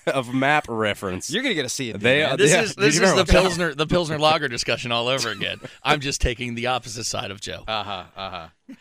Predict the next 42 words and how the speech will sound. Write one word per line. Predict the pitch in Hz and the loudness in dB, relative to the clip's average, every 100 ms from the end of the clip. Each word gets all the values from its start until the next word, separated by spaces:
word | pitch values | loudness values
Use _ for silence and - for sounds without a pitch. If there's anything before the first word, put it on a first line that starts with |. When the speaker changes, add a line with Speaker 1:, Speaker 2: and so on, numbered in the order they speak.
| _ 330 _ 370 - | _ -20 _ -20 0
Speaker 2:
So | 180 | 4
I | 175 | 4
just | 180 175 | 2 -4
wanted | 185 160 | -2 -2
to, | 151 | -4
I | |
wanted | 156 165 | -4 -4
to | 139 | -4
get | 123 | -4
that | 127 113 | -4 -6
clarification | - 113 104 - 110 104 101 | -6 -8 -8 -10 -10 -10 -12
for | 98 | -14
some | - 90 | -12 -8
Speaker 1:
Mm-hmm. | 92 | -8
Speaker 2:
people | 87 | -10
because | 90 98 85 | -14 -16 -16
they're | 95 | -12
like, | 95 101 | -12 -10
"Well, | |
wait | 101 160 | -8 -8
a | 90 | -10
minute, | 80 80 | -16 -14
how | 107 | -12
is | 131 | -12
it?" | - | -8
No, | 120 | -4
it, | 110 120 - | -4 -6 -10
it | 107 113 | -10 -6
is | 120 120 - | -6 -8 -8
actually | 101 95 - 92 85 | -6 -6 -10 -14 -14
Pinehurst. | - 98 90 - - - _ _ _ _ | -10 -10 -10 -14 -20 -20 _ _ _ _
So, | - 160 156 147 139 139 _ | -4 0 0 0 -2 -6 _
uh, | - 131 | -12 -10
Speaker 3:
Like | 123 | -6
the | 135 | -6
Speaker 2:
I, | 135 | -6
Speaker 3:
town. | 78 _ _ | -8 _ _
Speaker 2:
so | - 165 156 - | -6 -4 -4 -8
what | 151 175 | -6 -4
kind | - 226 208 | -4 -4 -2
of, | 196 170 143 | -4 -4 -2
um, | 160 151 143 139 | 0 0 -4 -12